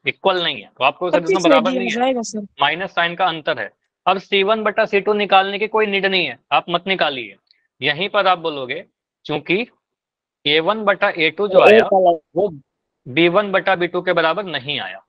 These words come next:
Speaker 1: ठीक है, ये बराबर नहीं है, क्योंकि एक एक बटा दो है, एक माइनस एक बटा दो है।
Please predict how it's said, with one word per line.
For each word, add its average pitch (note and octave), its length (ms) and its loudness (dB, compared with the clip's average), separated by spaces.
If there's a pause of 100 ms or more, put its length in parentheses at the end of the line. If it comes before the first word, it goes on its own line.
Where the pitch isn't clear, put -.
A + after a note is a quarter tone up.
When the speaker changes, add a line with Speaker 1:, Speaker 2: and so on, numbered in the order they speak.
(140)
Speaker 1:
ठीक - 100 -4
है, G#3+ 80 -2 (160)
ये D#3 100 0
बराबर D3+ 320 0
नहीं A2+ 180 -14
है, F#2 60 -20
क्योंकि - 640 -8
एक D#3+ 160 -2
एक D#3 140 -4
बटा D#3+ 200 -4
दो E3 100 -6
है, A3+ 80 -2
एक F#3 80 -12
माइनस C3+ 320 -6
एक G#2 120 -8
बटा F#2 200 -14
दो G2 140 -20
है। G2 80 -16